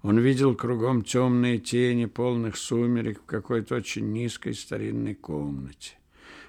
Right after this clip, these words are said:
Когда же она посадила его на что-то мягкое и пыльное, под ее рукой сбоку вспыхнула лампа под вишневым платком. Он разглядел узоры бархата, край двубортного сюртука на стене в раме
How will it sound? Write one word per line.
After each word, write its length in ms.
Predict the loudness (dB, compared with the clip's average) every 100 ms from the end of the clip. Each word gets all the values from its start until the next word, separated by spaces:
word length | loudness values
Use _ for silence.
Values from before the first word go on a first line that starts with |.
| -6
Когда 340 | -2 2 4
же 160 | 4 2
она 180 | 2
посадила 640 | 0 -2 0 0 2 2 2
его 240 | 2 0
на 140 | -2 -4
что-то 360 | -4 -4 -2
мягкое 600 | 0 2 0 -2 -6 -4
и 40 | -4
пыльное, 680 | -6 -4 -2 -2 -4 -8 -12 _ -20 -20 _
под 180 | -4 2
ее 300 | 4 4 4
рукой 360 | 0 0 0
сбоку 480 | 0 0 0 0 -2
вспыхнула 680 | -6 -6 -6 -4 -4 -2 -2
лампа 480 | 0 0 0 0 -4
под 240 | -8 -8
вишневым 580 | -6 -6 -6 -6 -4 -6
платком. 640 | -6 -8 -8 -10 -8 -8 -10 _ _ -20 -20 -4
Он 160 | 4 4
разглядел 680 | 4 2 2 2 2 2
узоры 440 | 2 2 4 4 2
бархата, 840 | 2 2 2 0 -6 -12 -12 -14 -14 _ -20 -20
край 320 | -2 4 6 6
двубортного 840 | 4 2 4 4 2 -2 -2 -2
сюртука 680 | -2 -6 -6 -8 -4 -2
на 160 | -2 -2
стене 420 | -4 -4 -2 -2
в 100 | -2
раме 440 | -2 0 0 -2